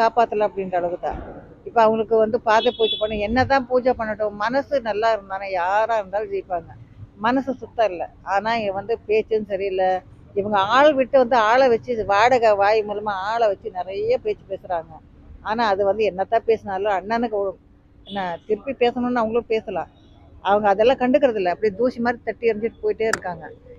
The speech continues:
நமக்கு வேண்டியது வந்து தமிழ் தேசியம் நல்லபடியா இருக்கணும், நல்லா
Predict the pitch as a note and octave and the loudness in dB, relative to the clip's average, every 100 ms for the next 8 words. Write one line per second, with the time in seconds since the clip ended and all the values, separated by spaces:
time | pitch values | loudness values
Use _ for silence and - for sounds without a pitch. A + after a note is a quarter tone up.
0 | - - F#3+ A3 B3 B3 A3+ A#3 C4+ D4+ | -20 0 2 4 2 2 2 4 2 2
1 | C#4 B3+ A#3+ C4+ A3 A#3+ C4+ A#3+ A3+ A#3+ | 0 0 0 0 0 0 2 2 2 0
2 | B3+ G3+ G3 G#3 G3+ G#3+ A3+ G3 G3+ G#3 | -2 -2 0 0 0 2 2 0 -2 -8
3 | F#3+ F#3+ F3 | -10 -8 -4